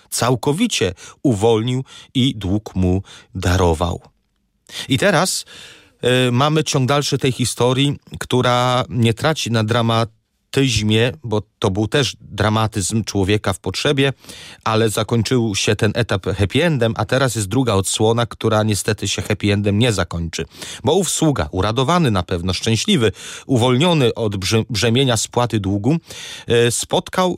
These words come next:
człowieka, który był z kolei jego dłużnikiem. I ten dłużnik miał, e, spłacić, e, e, u-, człowiekowi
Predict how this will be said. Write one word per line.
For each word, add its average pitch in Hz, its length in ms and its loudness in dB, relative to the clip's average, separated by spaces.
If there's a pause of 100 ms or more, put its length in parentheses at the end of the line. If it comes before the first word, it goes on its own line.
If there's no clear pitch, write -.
człowieka, 120 500 0 (280)
który 135 380 0
był 117 180 0
z - 100 -4
kolei 117 400 0
jego 165 300 2
dłużnikiem. 92 640 -4 (760)
I 143 160 2
ten 185 420 0
dłużnik 101 680 -2 (360)
miał, 135 560 2 (320)
e, 123 140 0
spłacić, - 720 -4
e, - 240 -16
e, 107 1120 2
u-, - 220 -8
człowiekowi 135 760 0